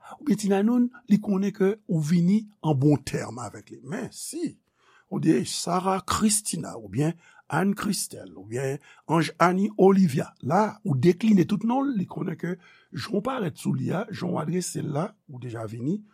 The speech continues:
pour parler un bagage très sérieux et capable même, et gen reproche ou réprimande là-dedans. Eh bien, l'Éternel,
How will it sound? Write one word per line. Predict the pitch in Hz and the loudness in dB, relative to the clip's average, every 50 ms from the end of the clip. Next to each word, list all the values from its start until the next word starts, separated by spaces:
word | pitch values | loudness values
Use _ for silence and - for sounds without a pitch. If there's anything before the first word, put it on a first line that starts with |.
| _ _ _ | _ _ _
pour | - 139 - | -16 -12 -10
parler | 120 107 107 113 120 | -8 -8 -8 -8 -8
un | |
bagage | 147 - 135 - - 131 - - | -8 -8 -8 -8 -10 -10 -10 -12
très | - - 139 139 | -12 -10 -8 -8
sérieux | 135 - - 180 165 143 143 143 208 - - | -8 -6 -6 -6 -6 -6 -6 -8 -8 -8 -8
et | 190 117 | -12 -12
capable | - 143 117 104 - 113 113 | -10 -10 -12 -10 -12 -8 -6
même, | 139 160 202 233 233 _ _ _ _ _ _ _ _ _ _ _ - | -6 -4 -2 -4 -4 _ _ _ _ _ _ _ _ _ _ _ -14
et | 170 131 123 127 127 127 123 123 127 | -12 -12 -10 -10 -10 -10 -10 -10 -10
gen | 113 131 123 117 127 156 - _ _ _ _ _ | -6 -4 -4 -4 -4 -6 -8 _ _ _ _ _
reproche | - 120 120 143 113 - 202 233 240 190 - - - | -12 -8 -8 -8 -6 -4 -4 -4 -4 -4 -4 -8 -8
ou | - | -8
réprimande | 143 123 - - 120 135 - 175 254 - - | -6 -6 -8 -8 -8 -8 -6 -6 -8 -8 -10
là-dedans. | - - - - _ _ _ _ _ _ _ _ _ _ _ _ - | -16 -16 -16 -20 _ _ _ _ _ _ _ _ _ _ _ _ 4
Eh | 175 | 4
bien, | 190 220 220 - - _ _ _ _ - | 4 4 2 0 -14 _ _ _ _ -4
l'Éternel, | - 160 202 220 214 214 247 233 226 233 262 262 247 214 165 - - - | 0 2 2 2 2 2 2 4 4 4 2 2 2 2 0 -2 -4 -6